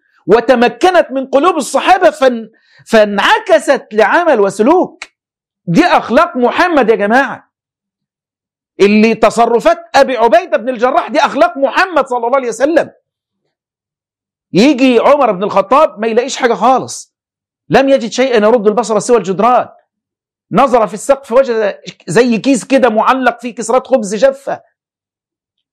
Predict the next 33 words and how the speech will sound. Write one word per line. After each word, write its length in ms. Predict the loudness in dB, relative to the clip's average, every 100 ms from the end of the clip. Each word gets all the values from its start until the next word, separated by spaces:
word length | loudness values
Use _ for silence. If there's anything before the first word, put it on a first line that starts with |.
| _
في 160 | -4 0
جانب 300 | 2 2 2
البيت 480 | 0 2 2 0 -6 _ _
قربة 320 | 0 2 2 0
فيها 280 | 2 2
ماء، 360 | 4 2 0 -4 _ _ _ _
فبكى 400 | 0 2 2 2
عمر 380 | 2 2 0 0
وقال: 360 | -2 0 -2 0
"غيرتنا 680 | 0 2 2 2 0 0
الدنيا 480 | -2 0 -2 -2 -4
إلا 320 | -6 -2 0
أنت 140 | 0 0
يا 140 | 0
أبو 160 | 0 0
عبيدة". 400 | 0 -2 -4 -12 _ _ _ _ _ _ _
ده، 120 | -2 0
ده 140 | 2 0
اللي 140 | 0
بيتكلم 420 | -2 0 0 0
عمر 360 | 2 2 0 -4
الفاروق 640 | -4 0 2 0 -2 _ _ _ _ _
رضي 280 | 0 2 2
الله 280 | 2 2 0
عنه. 300 | -2 -6 _ _ _ _ _ _ _ _ _
فالناس 360 | -6 0 0 2
دي، 260 | 0 -2
شوفوا، 300 | 0 -2 -2 -4
اتغيرت 600 | -2 0 2 4 2 0
بالنبي 380 | -4 -2 0 0
عليه 160 | -2
الصلاة 280 | -4 -4 -6
والسلام، 320 | -6 -10 -10